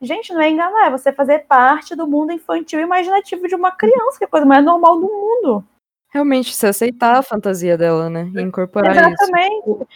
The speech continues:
Speaker 1: Não, e a criança, ela, ela desenvolve, é, aspectos cognitivos e afetivos a partir das pessoas se envolvendo nesse mundo de fantasia, né? Elas, óbvio que elas vão descobrir que é mentira, mas assim, enquanto tem magia, deixa elas sonharem.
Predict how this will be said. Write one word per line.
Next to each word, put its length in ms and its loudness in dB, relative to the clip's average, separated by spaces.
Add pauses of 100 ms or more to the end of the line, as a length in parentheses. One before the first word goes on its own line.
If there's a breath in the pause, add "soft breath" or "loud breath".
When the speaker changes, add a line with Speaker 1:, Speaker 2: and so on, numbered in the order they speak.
(220 loud breath)
Speaker 1:
Não, 140 2
e 100 0
a 60 0
criança, 500 -2
ela, 120 2
ela 240 2
desenvolve, 1040 -2
é, 200 0
aspectos 440 -6
cognitivos 640 -2
e 40 -2
afetivos 800 -8 (460)
a 120 4
partir 580 -4
das 160 0
pessoas 420 0
se 80 -8
envolvendo 340 -2
nesse 200 -4
mundo 180 2
de 120 -10
fantasia, 680 -2
né? 240 0 (140 loud breath)
Elas, 240 2 (140)
óbvio 340 4
que 180 -6
elas 120 2
vão 100 0
descobrir 340 -4
que 80 -6
é 60 0
mentira, 380 -4
mas 180 2
assim, 480 -2
enquanto 420 0
tem 160 -6
magia, 380 -2
deixa 320 -2
elas 140 -4
sonharem. 680 -4